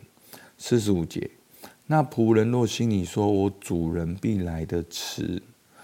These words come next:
好，他不止来得迟，他应该要，好，来得迟就是说不警醒，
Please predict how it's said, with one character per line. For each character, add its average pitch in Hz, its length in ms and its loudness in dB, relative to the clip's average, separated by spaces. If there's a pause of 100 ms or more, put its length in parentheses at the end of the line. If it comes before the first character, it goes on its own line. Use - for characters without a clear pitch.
(180)
好， 90 200 -2
他 127 100 4
不 160 160 6
止 117 140 4
来 90 160 4
得 98 120 2
迟， 87 440 -4 (440)
他 139 160 4
应 156 160 4
该 143 200 2
要， 143 200 2 (280)
好， - 160 -2
来 107 160 4
得 127 120 6
迟 104 280 0
就 123 120 6
是 117 80 2
说 113 240 2 (240)
不 123 120 4
警 95 260 0
醒， - 180 -6